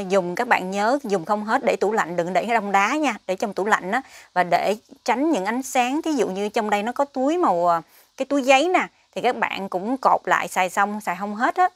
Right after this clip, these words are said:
mình cột nó lại. Đó, là mình có thể xài t-, tiếp tục. Cứ bỏ trong tủ lạnh là mình xài, mình tránh ánh sáng nha, tại vì gấc khô nó kỵ với ánh sáng. Đó là lý.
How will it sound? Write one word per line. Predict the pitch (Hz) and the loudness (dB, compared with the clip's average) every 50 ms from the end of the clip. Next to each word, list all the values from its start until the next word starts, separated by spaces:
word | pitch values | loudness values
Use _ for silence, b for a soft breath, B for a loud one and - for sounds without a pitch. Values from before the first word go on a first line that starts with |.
| _ - | _ -14
mình | 180 170 175 170 | -12 -12 -12 -2
cột | - - 185 185 - | 4 4 4 4 4
nó | 226 269 | 2 -2
lại. | 269 220 165 156 170 180 - _ _ _ _ | 0 0 0 -2 -2 -4 -6 _ _ _ _
Đó, | - 190 185 190 226 311 - B B B B - - - _ | -14 -10 -8 -6 -6 -8 -8 B B B B -12 -12 -10 _
là | 190 | -6
mình | 190 185 | -6 -2
có | 175 240 | -2 -2
thể | 254 - 196 - 190 240 | -2 -2 -2 -2 -2 -2
xài | - 220 185 180 | 0 0 0 0
t-, | - - 214 202 202 185 | -2 -2 -2 0 0 0
tiếp | 190 - - 285 - - | -2 -2 -2 -4 -2 0
tục. | - 214 220 B B B B B B B _ - | 0 0 0 B B B B B B B _ -2
Cứ | 320 320 | 0 4
bỏ | 262 214 175 208 | 6 6 6 6
trong | 277 294 | 4 4
tủ | 269 240 240 | 2 2 4
lạnh | 262 214 - 180 202 | 4 4 4 2 0
là | 214 | -4
mình | 208 196 190 185 | -4 -4 -6 -4
xài, | - - 196 185 180 185 | -2 0 0 0 0 -2
mình | 190 196 190 | -4 -6 -4
tránh | - 233 233 277 | -2 -2 0 0
ánh | 320 339 349 | -2 -2 -2
sáng | - - 254 240 277 330 | 0 0 0 2 2 0
nha, | 359 320 277 254 247 143 - | 0 0 0 -2 -2 -6 -8
tại | - 165 | -6 -6
vì | 185 185 180 - | -4 -6 0 2
gấc | - - - | 0 0 0
khô | - - - 240 233 226 226 | -2 0 2 4 4 4 4
nó | 240 285 285 - | 2 -2 -2 0
kỵ | 208 - 190 196 | -2 -2 0 0
với | 196 240 | 2 2
ánh | 254 277 294 | 2 0 -2
sáng. | - - 262 214 220 262 339 403 - - | -4 -2 -2 -2 -2 -2 -4 -6 -2 2
Đó | 208 233 | 4 6
là | 285 320 | 6 6
lý. | 254 214 | 4 2